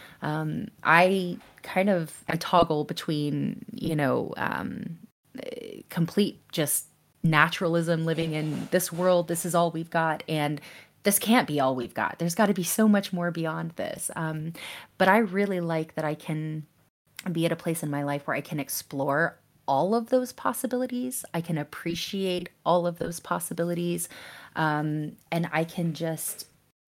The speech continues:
be more focused and, um, involved in the people in my life here and now, the love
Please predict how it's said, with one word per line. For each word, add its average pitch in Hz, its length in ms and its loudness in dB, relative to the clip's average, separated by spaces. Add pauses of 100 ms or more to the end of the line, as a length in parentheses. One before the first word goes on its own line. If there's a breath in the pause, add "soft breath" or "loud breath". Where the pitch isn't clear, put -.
(580)
be 180 160 0
more 170 240 2
focused 175 800 2
and, 147 520 -2
um, - 680 -8 (380)
involved 151 880 0
in 147 420 -2 (600 soft breath)
the 156 60 -4
people 160 460 -2
in 147 120 0
my 135 120 -2
life 131 240 0
here 127 240 -4
and 127 120 0
now, 120 440 0 (240)
the 131 460 -4
love 139 420 -2